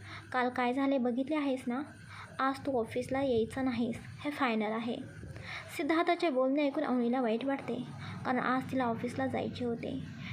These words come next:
तिची आणि अंजलीची खूप छान मैत्री झालेली होती, पण सिद्धार्थ पुढे तिचे काहीच चालत नव्हते.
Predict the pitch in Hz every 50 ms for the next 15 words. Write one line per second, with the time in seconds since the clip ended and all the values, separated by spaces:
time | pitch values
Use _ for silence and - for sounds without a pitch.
0 | - - - 277 262 - - 254 240 233 240 233 240 240 240 269 254 254 - -
1 | 277 - 302 311 302 - 320 330 330 330 311 277 254 - 320 330 339 349 349 330
2 | 277 247 247 240 226 208 165 - - - - - 180 - - - - - 269 269
3 | 262 - 254 220 247 247 254 247 262 247 - 254 247 254 254 247 - 294 294 -
4 | 262 240 247 233 233 - 247 226 220 226 226 247 240 233 240 233 240